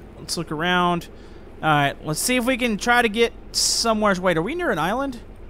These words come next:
Uh, I can't really tell. Folks, I think this is about the time that we're supposed to give up here. So, let's count it. How many Megalodons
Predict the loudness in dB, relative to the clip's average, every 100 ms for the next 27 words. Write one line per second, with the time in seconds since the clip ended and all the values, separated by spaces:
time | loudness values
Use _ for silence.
0 | -16 -16 -16 -12 -4 0 2 2 0 -2
1 | -4 -4 -2 -4 -2 0 2 0 -4 0
2 | 2 4 2 -2 0 2 2 2 0 0
3 | 0 2 2 2 0 2 4 4 4 4
4 | 2 2 2 0 2 2 4 2 2 -4
5 | -2 -4 -8 _ _ _ _ -4 2 2
6 | 2 0 0 0 0 2 0 2 2 0
7 | 2 2 2 2 2 4 2 0 -2